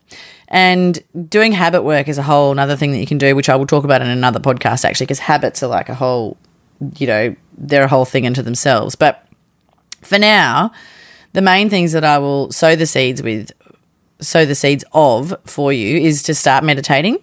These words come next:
and to think about meditation so that you can really start to observe your thoughts and then work with them. The next thing that really worked for me is once you become aware of your thoughts,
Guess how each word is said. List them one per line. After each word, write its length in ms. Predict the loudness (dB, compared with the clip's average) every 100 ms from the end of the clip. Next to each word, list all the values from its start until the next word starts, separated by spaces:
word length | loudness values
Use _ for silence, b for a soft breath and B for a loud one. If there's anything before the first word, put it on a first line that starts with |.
| -6
and 100 | -6
to 60 | -4
think 180 | -6 -2
about 220 | -2 0
meditation 680 | -2 -2 -4 -4 -8 -12 -4
so 140 | 0
that 80 | 2
you 140 | 2
can 300 | 0 -2 -2
really 260 | 0 2 2
start 260 | 2 0 0
to 80 | -4
observe 480 | -4 0 2 2 -2
your 100 | -4
thoughts 560 | -2 0 0 -2 -8 B B B B B _ _ _
and 140 | -4 -2
then 160 | -2
work 240 | -2 -4 -4
with 180 | -6
them. 260 | -4 -8 -8 _ B B B B
The 100 | 0
next 260 | 2 0 -2
thing 200 | 2 2
that 100 | 2
really 320 | 2 4 2
worked 420 | 4 2 2 -6 -12
for 580 | -4 0 2 2 0 -4 _ _ _
me 520 | -2 0 0 -2 -2 0
is 480 | 2 2 0 -6 -10 _ _ _ _ _
once 480 | -4 0 0 0 0
you 80 | 0
become 280 | 0 2 2
aware 300 | 2 0 0
of 80 |
your 100 | -4
thoughts, 680 | -8 -6 -2 -2 -2 -6 -6